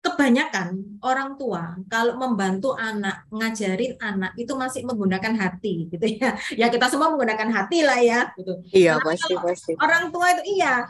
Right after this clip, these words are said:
Speaker 1: nanti, eh, anaknya nangis sedikit, ya wis, sudah wis, berhenti gitu ya. Marah sedikit, ya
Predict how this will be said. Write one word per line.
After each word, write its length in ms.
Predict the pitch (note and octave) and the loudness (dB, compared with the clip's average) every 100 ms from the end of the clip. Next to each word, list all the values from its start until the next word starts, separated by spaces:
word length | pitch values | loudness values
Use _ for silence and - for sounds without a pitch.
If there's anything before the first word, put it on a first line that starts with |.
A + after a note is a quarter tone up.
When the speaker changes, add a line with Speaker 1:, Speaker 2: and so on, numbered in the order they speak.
| - | 0
Speaker 1:
nanti, 240 | D#4 D#4 | 0 0
eh, 360 | - - C#4 C#4 | -6 -2 0 2
anaknya 420 | C#4 C#4 C#4+ D#4 D#4+ D#4+ _ | 0 -2 -4 -2 -4 -6 _
nangis 400 | B3+ C4 D#4+ F#4 | 0 2 0 -2
sedikit, 320 | - C4+ D4+ D4+ | -2 -2 -2 0
ya 160 | A3 A3+ | 0 2
wis, 160 | C#4+ | 2
sudah 160 | C4 C4 | 0 -2
wis, 160 | C#4 D4 | 0 -2
berhenti 560 | A3+ G3 C4+ C4 F#3+ | -4 -4 0 0 0
gitu 120 | F3+ F#3 | 0 2
ya. 240 | A3+ D4+ - _ C4 | 2 0 -6 _ -2
Marah 320 | C#4+ E4+ F4 | 0 2 0
sedikit, 240 | D#4 F#4 | 0 4
ya 80 | F#4+ | 4